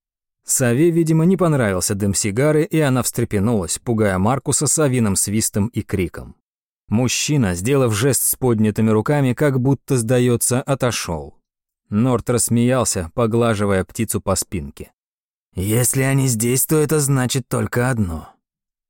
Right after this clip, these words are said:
сказал Эйден, оборачиваясь к горам. «Что их хозяева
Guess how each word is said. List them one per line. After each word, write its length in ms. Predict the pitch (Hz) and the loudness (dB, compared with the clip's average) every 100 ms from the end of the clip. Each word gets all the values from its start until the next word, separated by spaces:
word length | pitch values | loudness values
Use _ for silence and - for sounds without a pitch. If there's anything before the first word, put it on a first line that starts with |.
| _ _ | _ _
сказал 600 | - - - 95 95 87 | -12 -8 -4 -2 -2 0
Эйден, 300 | 95 107 110 | 0 2 2
оборачиваясь 640 | 120 120 110 - 101 98 92 | 2 2 0 -2 -4 -2 -2
к 40 | |
горам. 420 | 98 92 80 - _ _ _ _ _ _ _ _ | -2 -2 -4 -10 _ _ _ _ _ _ _ _
«Что 380 | _ - - 117 | _ -18 -4 -2
их 180 | 139 147 | 0 -2
хозяева 680 | - 165 147 160 151 143 | 0 0 2 2 2 0